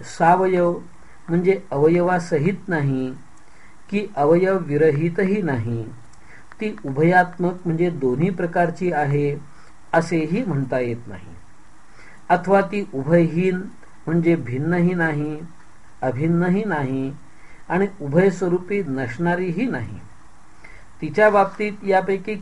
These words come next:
काहीच बोलता येत नाही. तसेच सत आणि असत अशी परिभाषाही तिला लागू पडत नाही. ती सत नाही, असत नाही, सदसत नाही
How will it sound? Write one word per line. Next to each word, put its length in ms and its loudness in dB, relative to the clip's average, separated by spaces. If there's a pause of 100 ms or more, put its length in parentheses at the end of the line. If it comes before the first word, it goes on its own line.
काहीच 420 0
बोलता 360 2
येत 260 0
नाही. 240 -8 (880)
तसेच 500 4 (500)
सत 640 0
आणि 200 4 (160)
असत 920 -6
अशी 160 -2 (140)
परिभाषाही 800 4
तिला 240 2
लागू 340 2
पडत 380 -2
नाही. 240 -4 (920)
ती 120 -4
सत 400 2
नाही, 480 2 (520)
असत 380 2
नाही, 460 2 (520)
सदसत 640 0
नाही 400 4